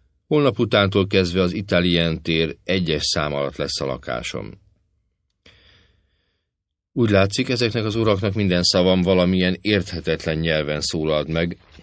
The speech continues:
mert válasz helyett húsz fenyegető ököl merett a levegőbe, és mindenki kiabálni kezdett. „Ki vele? Ki vele?”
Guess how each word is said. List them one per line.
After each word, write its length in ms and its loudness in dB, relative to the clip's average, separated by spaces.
mert 260 -4
válasz 380 2
helyett 360 2
húsz 360 -4
fenyegető 580 0
ököl 260 -2
merett 440 -2
a 80 -2
levegőbe, 600 2
és 260 -2
mindenki 420 0
kiabálni 580 -2
kezdett. 640 -6
„Ki 160 6
vele? 460 4
Ki 140 6
vele?” 440 4